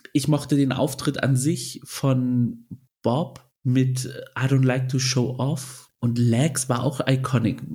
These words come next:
wie sie es auf die Bühne gebracht hat und dieses, ja, so, so ein bisschen eingebildete und, und die Vocals waren auch nicht schlecht. Also, ja, also,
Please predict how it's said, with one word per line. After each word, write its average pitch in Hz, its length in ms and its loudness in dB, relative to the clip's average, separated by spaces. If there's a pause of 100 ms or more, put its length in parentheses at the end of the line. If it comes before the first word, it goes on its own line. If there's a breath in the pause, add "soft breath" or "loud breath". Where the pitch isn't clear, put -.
(240)
wie 120 260 0
sie 120 140 -2
es - 80 -4
auf - 100 -2
die - 120 -2
Bühne 131 260 2
gebracht 127 340 -2
hat 131 140 2
und 117 80 4
dieses, 117 440 0
ja, 117 160 0
so, 127 160 2
so 113 120 0
ein 110 100 0
bisschen 127 300 -2
eingebildete 135 920 2
und, 117 360 0 (140)
und 113 120 0
die 117 160 0
Vocals 131 480 2
waren 113 220 -2
auch 131 340 -2
nicht 139 240 0
schlecht. - 420 -2 (140)
Also, - 280 -8
ja, 120 420 -6
also, 123 240 -2